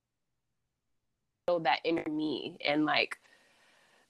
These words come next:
there were a lot of times where, like, I got in, like, altercations, like, with loved ones, where they're just like, you know, like, "Why the fuck would you even go to college if you're gonna be an artist?" And, like, um, you know, like, "Are you just not gonna have a job?" And, like, things that were just really hurtful. And that's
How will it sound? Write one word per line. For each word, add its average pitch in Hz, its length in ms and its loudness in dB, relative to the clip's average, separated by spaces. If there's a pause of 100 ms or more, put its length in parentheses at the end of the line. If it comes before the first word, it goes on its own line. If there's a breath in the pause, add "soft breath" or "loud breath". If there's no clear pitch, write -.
there 190 220 12
were 185 80 10
a 180 40 10
lot 180 180 10
of 175 80 0
times 170 320 2
where, 160 100 -2
like, 147 240 -2
I 160 140 4
got 160 240 -2
in, 156 160 -4
like, 143 180 -4
altercations, 185 880 2
like, 151 180 -2
with 165 160 -4
loved 226 320 8
ones, 165 460 4
where 156 400 -2
they're 160 160 -2
just 160 320 -8
like, 151 320 2
you 170 140 -6
know, 156 360 0
like, 151 220 -2
"Why 156 280 -4
the 165 80 -10
fuck - 300 4
would 170 140 -6
you 175 120 -2
even 170 180 -4
go 165 120 2
to 160 80 -4
college 226 480 6
if 151 140 -14
you're 147 100 -18
gonna 151 160 -16
be 180 140 -4
an 202 140 -12
artist?" 185 560 4
And, 143 180 -8
like, 127 360 -8 (440)
um, 151 580 0
you 165 140 2
know, 147 260 0
like, 147 380 0
"Are 151 120 2
you 170 120 2
just 151 180 -4
not 160 200 2
gonna 160 160 2
have 175 180 4
a 185 40 -8
job?" 202 540 8
And, 160 100 -4
like, 151 240 0
things 226 200 6
that 190 120 8
were 180 120 0
just 175 180 -12
really 240 240 2
hurtful. 196 680 0
And 151 240 -4
that's - 280 -4